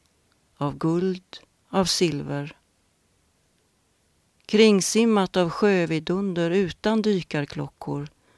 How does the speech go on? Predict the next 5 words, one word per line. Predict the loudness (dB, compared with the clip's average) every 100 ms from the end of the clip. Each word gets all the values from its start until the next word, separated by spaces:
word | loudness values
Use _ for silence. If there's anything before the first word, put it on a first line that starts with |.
| _ _ _ _ _
En | 0 0
skatt | 2 2 2 2 -4
oförmögen | 0 0 0 -2 0 0 0 -2 -4
till | -4 -4
stillastående. | -4 -2 0 0 -2 -4 -4 -2 -4 -6 -10